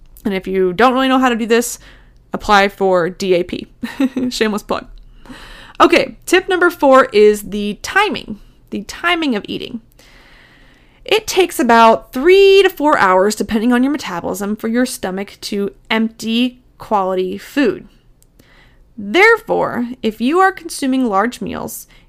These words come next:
it's important to do so about three to four hours before your workout.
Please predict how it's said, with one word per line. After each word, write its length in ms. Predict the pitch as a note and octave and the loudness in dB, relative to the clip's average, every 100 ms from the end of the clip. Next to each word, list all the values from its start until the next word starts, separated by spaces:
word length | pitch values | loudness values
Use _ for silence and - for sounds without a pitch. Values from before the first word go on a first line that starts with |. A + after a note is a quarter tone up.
| _ | _
it's 180 | B3 C4 | -4 -2
important 540 | D4+ C#4+ - G4 A#4 | -2 -4 -2 -2 0
to 80 | G4+ | -2
do 180 | C#4 C4+ | 0 -2
so 320 | C4 C4+ B3+ | 0 0 0
about 360 | B3 G3+ F#3 - | 2 2 2 -4
three 220 | - C4 | -6 -6
to 60 | D#4+ | -4
four 240 | F4 E4 | -2 2
hours 360 | G#3+ G3+ G#3 G#3 | 4 2 0 -4
before 800 | _ A3 G#3 - G3 G3 G3 G3 | _ -6 -6 -4 -2 0 0 -2
your 520 | G3+ F#3+ F#3 F#3 F#3 | -4 -2 0 0 -2
workout. 640 | G3 A3+ A3+ - - - | -2 0 0 -4 -6 -8